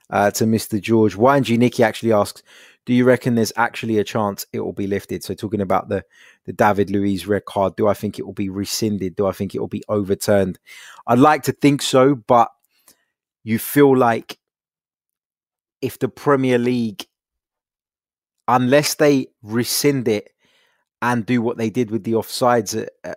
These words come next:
a couple of weeks ago, make a slight tweak, make a slight adjustment, uh, adjustment like they did with the handball thing as well earlier in the season,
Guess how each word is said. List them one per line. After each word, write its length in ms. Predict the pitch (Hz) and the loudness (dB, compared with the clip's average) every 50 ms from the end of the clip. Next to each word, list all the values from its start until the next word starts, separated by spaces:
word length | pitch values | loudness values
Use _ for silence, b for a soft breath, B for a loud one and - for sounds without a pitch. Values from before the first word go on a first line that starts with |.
| - | -14
a 60 | 101 | -16
couple 280 | - - - 120 - 113 | -12 -8 -8 -6 -4 -4
of 60 | 110 | -4
weeks 260 | 107 117 117 - - | -2 -4 -6 -6 -10
ago, 300 | - 104 - 107 104 98 95 b b b b b b b _ | -12 -6 -4 -4 -4 -4 -8 b b b b b b b _
make 280 | 113 117 120 117 - | 0 2 2 2 2
a 40 | 123 | 0
slight 460 | - - - - 127 120 113 - - | -2 -2 0 2 2 2 2 0 -6
tweak, 340 | - - - 120 123 117 - | -10 -8 -4 -4 -4 -4 -4
make 220 | 127 120 117 110 - | -4 -6 -6 -6 -6
a 80 | 117 | -8
slight 300 | - - - 117 110 - | -8 -4 -4 -4 -4 -4
adjustment, 580 | 104 107 - 120 113 - - - 117 117 113 - _ - | -6 -4 -2 -2 -2 -2 -4 -6 -6 -6 -6 -8 _ -6
uh, 120 | 104 104 101 | -6 -6 -4
adjustment 560 | 107 104 - - 113 104 - - 120 113 113 | -6 -6 -2 -2 -2 -2 0 -4 -4 -2 -2
like 160 | 110 98 90 | -2 -2 -2
they 80 | 107 107 | -2 -4
did 140 | 113 110 | -4 -4
with 80 | 110 107 | -2 -2
the 80 | 104 98 | -2 -2
handball 400 | 110 113 107 104 98 107 113 107 | 0 -2 -2 0 0 -2 -2 -2
thing 240 | - - 117 113 | -4 -4 -2 -2
as 100 | 101 95 | -2 0
well 220 | 101 110 107 107 107 | 0 2 2 2 2
earlier 260 | 107 110 113 107 104 | 0 0 0 -2 -2
in 80 | 104 101 | -2 -4
the 60 | 95 | -6
season, 480 | - - 117 117 107 101 101 95 92 | -4 -4 -4 -4 -2 -2 -4 -6 -6